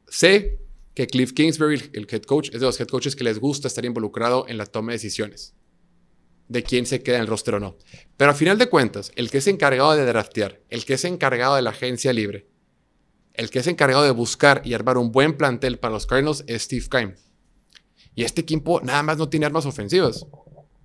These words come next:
Le pagaron a James Conner por una buena temporada que tuvo el año pasado. O sea,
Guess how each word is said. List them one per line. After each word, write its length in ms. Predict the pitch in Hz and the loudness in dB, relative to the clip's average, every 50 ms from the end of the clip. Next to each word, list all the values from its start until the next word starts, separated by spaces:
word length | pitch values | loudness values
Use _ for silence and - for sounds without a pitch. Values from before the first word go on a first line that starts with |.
| - _ _ _ _ - | -20 _ _ _ _ -4
Le 160 | 135 135 131 | -4 -4 -2
pagaron 380 | - - 135 127 127 156 185 | 0 2 2 4 4 4 6
a 80 | 170 135 | 4 4
James 260 | 117 135 143 147 143 | 2 2 0 0 0
Conner 420 | - - 151 156 165 175 175 170 175 - - _ _ _ _ _ _ _ _ | 2 4 4 4 4 2 0 -2 -4 -10 -20 _ _ _ _ _ _ _ _
por 120 | - 123 | -4 -2
una 120 | 127 143 151 | 2 4 4
buena 220 | 156 151 160 160 | 6 6 4 4
temporada 400 | 160 151 123 - 117 117 131 143 | 2 0 0 0 2 2 2 2
que 80 | 139 127 | 0 -2
tuvo 140 | - - 127 | -2 0 0
el 60 | 131 | 0
año 160 | 135 143 135 | 0 0 -2
pasado. 500 | 139 117 110 - 131 143 156 151 - - _ _ _ _ _ _ - _ _ _ _ _ _ _ | -2 -4 -2 2 2 2 2 2 -2 -6 _ _ _ _ _ _ -20 _ _ _ _ _ _ _
O 60 | - 123 | -14 -6
sea, 420 | - 139 139 135 117 - - - | 0 2 2 2 2 0 -6 -16